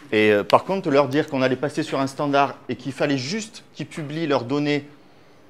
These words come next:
dans un vocabulaire standardisé, ça, ça passait beaucoup mieux. Puis j'avais, euh, les logos W trois C derrière dans les présentations, donc ça, ça, ça le fait bien aussi, voilà. Donc là, c'est un peu ce qui, ce qui a été défini comme, euh, euh, comme, euh,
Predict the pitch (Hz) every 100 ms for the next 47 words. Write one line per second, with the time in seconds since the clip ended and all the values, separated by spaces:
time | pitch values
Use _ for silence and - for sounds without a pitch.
0 | - 110 170 175 165 147 143 139 131 123
1 | 120 120 107 107 180 208 196 190 175 180
2 | 156 156 143 107 - - - 104 98 110
3 | 131 147 110 104 107 110 107 135 117 107
4 | 101 117 101 113 95 101 139 120 98 98
5 | 98 95 - 156 - - - - - -
6 | - 113 117 107 113 107 - 87 82 -
7 | - - - - _ _ _ - - -
8 | - - 104 113 135 143 147 123 120 156
9 | - 110 80 - - 131 117 139 123 123
10 | 117 131 147 127 107 92 - - - -
11 | - - - - _ - 120 113 - 147
12 | 127 120 110 107 101 98 95